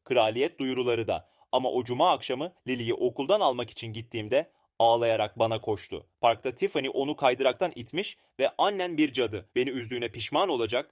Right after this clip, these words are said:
demişti. Sabrım tam orada tükendi. Lily'yi kucağıma aldım, doğruca müdürün ofisine gittim. Mesajları gösterdim,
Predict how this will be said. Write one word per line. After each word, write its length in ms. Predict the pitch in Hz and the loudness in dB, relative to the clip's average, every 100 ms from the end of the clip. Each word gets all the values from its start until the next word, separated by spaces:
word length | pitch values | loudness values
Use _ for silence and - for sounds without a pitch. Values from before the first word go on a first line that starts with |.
| _ | _
demişti. 480 | 117 110 - 107 92 - | -6 -4 -8 -10 -12 -10
Sabrım 400 | - 123 131 127 | 2 2 2 -6
tam 240 | 175 208 | 0 0
orada 320 | 165 135 127 | 2 0 0
tükendi. 520 | 113 110 113 104 90 - | -6 -6 -6 -4 -12 -4
Lily'yi 260 | 135 170 151 | -2 0 0
kucağıma 400 | 139 127 127 147 | 0 0 2 2
aldım, 280 | 120 139 170 _ | 0 -2 -10 _
doğruca 360 | 131 151 190 151 | 0 2 2 -2
müdürün 320 | 127 127 156 | -2 -2 0
ofisine 360 | 135 110 - 120 | -2 -4 -8 -8
gittim. 360 | 110 - 95 - | -8 -10 -14 -8
Mesajları 440 | 117 110 127 131 135 | -6 0 0 0 -2
gösterdim, 560 | 127 - 117 107 113 | -2 0 -2 -2 -10